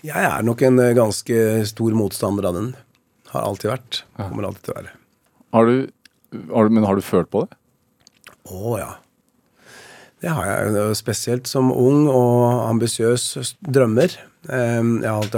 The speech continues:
Speaker 1: hatt drømmer innen, eh, s-, nå som ung, så innen musikk, det og hva jeg skulle, hva jeg ville oppnå,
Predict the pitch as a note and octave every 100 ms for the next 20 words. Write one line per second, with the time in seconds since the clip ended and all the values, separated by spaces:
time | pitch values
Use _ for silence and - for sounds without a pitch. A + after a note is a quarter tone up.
0 | A2 - G2 G#2+ - A2 A2 A2+ G2+ G#2+
1 | G2+ G2+ G2 G2 - A2 A2 A2+ - A2
2 | A2 G2+ G#2+ A#2 - B2 G#2+ G#2 A2 A2
3 | - - A2+ G#2+ G#2+ G2+ G2+ G#2+ - A2
4 | G#2+ - _ _ - - - - _ _
5 | F#2+ F2+ G#2 G#2 F#2+ F#2 - - G2